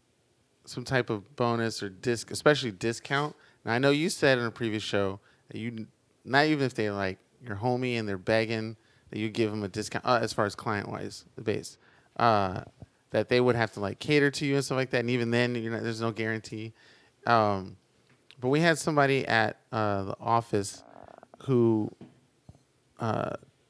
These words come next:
was given a price for a room,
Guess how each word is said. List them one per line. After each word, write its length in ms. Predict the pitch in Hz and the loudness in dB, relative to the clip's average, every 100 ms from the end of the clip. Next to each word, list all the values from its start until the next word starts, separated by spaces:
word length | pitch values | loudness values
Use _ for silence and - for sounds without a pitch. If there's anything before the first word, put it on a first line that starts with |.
| _ _ _ - | _ _ _ -2
was 260 | 120 107 - _ - - | 0 0 -2 _ -20 0
given 220 | 151 156 | 4 4
a 60 | 123 | 2
price 420 | - 131 127 - | 2 4 4 0
for 280 | - 110 104 | -2 0 0
a 20 | |
room, 440 | 101 104 113 143 | 0 -2 -2 -4